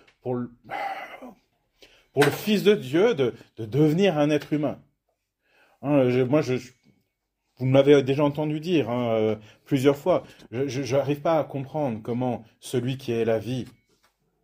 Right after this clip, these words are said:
a connu la mort. Comment celui qui est saint est devenu péché pour nous. Hein, c'est, c'est, je veux dire, quand on considère tout ce que Dieu, il a accompli en Jésus-Christ et ce que ça a impliqué pour lui,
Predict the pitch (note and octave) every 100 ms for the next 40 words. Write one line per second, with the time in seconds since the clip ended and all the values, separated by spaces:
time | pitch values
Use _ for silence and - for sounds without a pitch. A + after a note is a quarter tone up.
0 | _ - G#2 A2+ A2+ G#2+ A2 G#2 - _
1 | _ _ _ _ _ _ _ _ _ -
2 | - _ _ _ B2+ C#3 C3+ C#3 C3 C#3+
3 | C#3+ B2 B2+ - D#3 D3+ - _ _ _
4 | _ _ _ _ - G#2+ G#2 A#2+ C3 D3
5 | D3 D3+ - D#3 A#2+ A2 F2+ - _ _
6 | _ _ _ _ - A#2 - - - -
7 | E3+ E3 F3 E3 E3 C3 B2+ - F3+ E3+
8 | - - D3+ D3 - _ _ _ _ -
9 | C4 B3+ B3 A3+ A3 C#3+ B2+ - G#3 -
10 | C3+ G#2 D3+ D#3+ B2 - E3 E3+ F#3 E3
11 | - D3+ A#2+ A2 B2 A#2 A2+ - G3+ -
12 | A2 G2 _ - - - C3 B2+ C3+ C#3
13 | B2+ D3+ D#3 D#3 D#3 D3+ - B2 C3 G#3
14 | A3